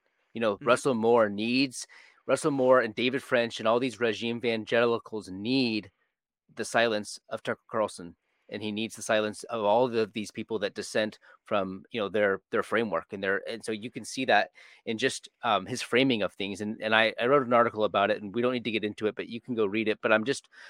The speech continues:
Speaker 1: I'm just fascinated by the fact that, that Russell Moore really, he, he's really bothered by Tucker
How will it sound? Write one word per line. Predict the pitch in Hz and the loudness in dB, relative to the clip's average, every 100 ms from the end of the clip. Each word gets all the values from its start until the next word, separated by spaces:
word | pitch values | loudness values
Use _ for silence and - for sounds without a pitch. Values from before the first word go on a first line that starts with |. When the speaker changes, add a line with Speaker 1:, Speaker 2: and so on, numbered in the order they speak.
| - - | -20 -6
Speaker 1:
I'm | 127 | -4
just | 143 | -2
fascinated | - 131 131 - 123 101 92 | 6 8 8 4 -6 -6 0
by | 104 101 98 | 4 4 2
the | 107 | 0
fact | 117 107 - | 2 2 2
that, | 101 - | -10 -8
that | 107 | -6
Russell | 107 110 110 | -4 -4 -4
Moore | 110 104 | -2 -2
really, | 92 127 147 | 0 4 4
he, | 113 110 | 2 -6
he's | - 123 110 | -8 -10 -2
really | 131 165 | 4 4
bothered | 117 95 127 127 98 - | 4 6 6 6 2 2
by | 110 107 | 0 0
Tucker | 113 101 | -6 -12